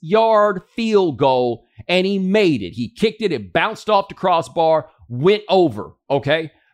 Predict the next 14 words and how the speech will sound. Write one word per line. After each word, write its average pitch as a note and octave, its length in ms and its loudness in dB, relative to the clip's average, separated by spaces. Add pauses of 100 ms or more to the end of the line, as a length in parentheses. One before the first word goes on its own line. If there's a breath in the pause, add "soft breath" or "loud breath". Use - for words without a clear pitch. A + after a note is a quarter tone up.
But D#3+ 180 4
there F3+ 140 4
was C#3 240 -2
no D3 240 2
other C4 200 2
option G3+ 440 -2
at D3 160 0
that C#3 240 -2
point. D3 360 -2
It D3 160 0
was A#2+ 280 0
in G#3 260 -2
a G#3+ 300 -4
dome, E3 640 -2